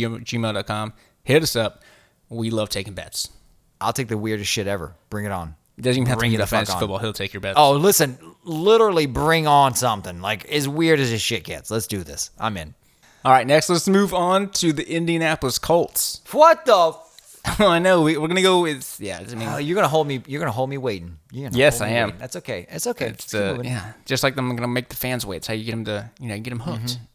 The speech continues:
Speaker 2: Mm-hmm. Yeah, I'm hooked. I'm
Speaker 1: It's all
Speaker 2: hooked.
Speaker 1: very
Speaker 2: I'm right
Speaker 1: smart.
Speaker 2: here, and
Speaker 1: It's
Speaker 2: I'm
Speaker 1: all
Speaker 2: waiting.
Speaker 1: well, well
Speaker 2: Yes.
Speaker 1: planned. All right, tell me who the quarterback is for the Indianapolis
Speaker 2: Oh,
Speaker 1: Colts this year,
Speaker 2: shit.
Speaker 1: 'cause it's no longer Crimea Phillip Rivers.
Speaker 2: Ah, balls. I was, <sighs> really?
Speaker 1: Yeah.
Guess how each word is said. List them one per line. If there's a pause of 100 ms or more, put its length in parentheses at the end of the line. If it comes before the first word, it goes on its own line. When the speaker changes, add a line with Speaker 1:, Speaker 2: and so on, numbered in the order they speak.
(240)
Speaker 2:
Mm-hmm.
Yeah,
I'm
hooked.
I'm
Speaker 1:
It's
all
Speaker 2:
hooked.
Speaker 1:
very
Speaker 2:
I'm
right
Speaker 1:
smart.
Speaker 2:
here,
and
Speaker 1:
It's
Speaker 2:
I'm
Speaker 1:
all
Speaker 2:
waiting.
Speaker 1:
well,
well
Speaker 2:
Yes.
Speaker 1:
planned. (600)
All
right,
tell
me
who
the
quarterback
is
for
the
Indianapolis
Speaker 2:
Oh,
Speaker 1:
Colts
this
year,
Speaker 2:
shit. (280)
Speaker 1:
'cause
it's
no
longer
Crimea
Phillip
Rivers.
Speaker 2:
Ah, (160)
balls. (200)
I
was, (280)
<sighs>
really? (380)
Speaker 1:
Yeah.